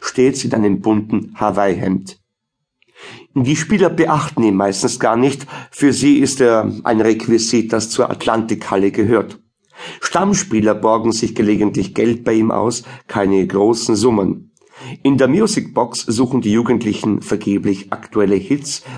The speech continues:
und geben sich dann doch mit Platten aus den sechziger Jahren ab. Auf seinem Platz hat Dollack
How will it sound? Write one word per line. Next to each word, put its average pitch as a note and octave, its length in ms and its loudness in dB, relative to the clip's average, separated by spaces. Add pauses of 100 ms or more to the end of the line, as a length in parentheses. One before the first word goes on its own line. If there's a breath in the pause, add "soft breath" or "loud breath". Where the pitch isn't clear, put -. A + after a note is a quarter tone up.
und A2 120 -2
geben A#2 280 2
sich A2 220 -4
dann G2 260 0
doch A2+ 260 -2
mit - 200 -6
Platten G#2 420 0
aus G#2+ 140 -4
den G2 260 -4
sechziger G#2 520 -2
Jahren F#2 460 0
ab. - 280 -10 (1040 loud breath)
Auf D#3 200 0
seinem C#3+ 260 2
Platz D3+ 300 -2
hat - 160 -4
Dollack A2 380 0